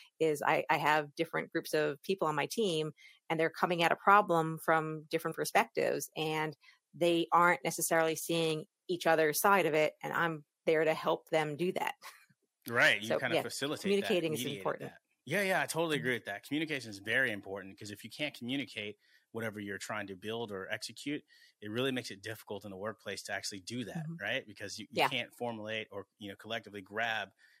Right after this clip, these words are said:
Speaker 2: and, and embrace that idea to the others,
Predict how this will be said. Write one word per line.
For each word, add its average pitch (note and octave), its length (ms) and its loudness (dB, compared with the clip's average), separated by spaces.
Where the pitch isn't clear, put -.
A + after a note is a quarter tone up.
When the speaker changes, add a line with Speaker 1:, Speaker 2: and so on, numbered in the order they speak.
Speaker 2:
and, G2 380 -8
and G2+ 240 -14
embrace G#2+ 460 -6
that G#2+ 140 -6
idea G2 340 -8
to F#2+ 120 -12
the F#2+ 140 -6
others, G#2 480 -4